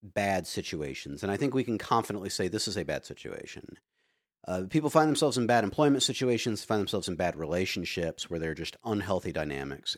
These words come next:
And the question that comes up a lot, and I think it's really in many ways the key question you're asking is,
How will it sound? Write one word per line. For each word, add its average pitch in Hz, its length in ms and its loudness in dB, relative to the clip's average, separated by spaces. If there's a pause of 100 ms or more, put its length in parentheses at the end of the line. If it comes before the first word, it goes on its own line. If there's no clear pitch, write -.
And 98 280 -4 (500)
the - 60 -6
question 220 480 4
that 147 140 2
comes 127 260 0
up 110 120 0
a 107 60 0
lot, 113 480 8
and 98 180 0
I 104 120 -4
think 113 200 -2
it's - 380 2 (160)
really 120 320 4
in 113 80 4
many 117 140 4
ways 110 200 4
the - 100 -8
key - 280 -2
question 143 440 4
you're 110 280 6
asking 95 500 2
is, 85 460 -2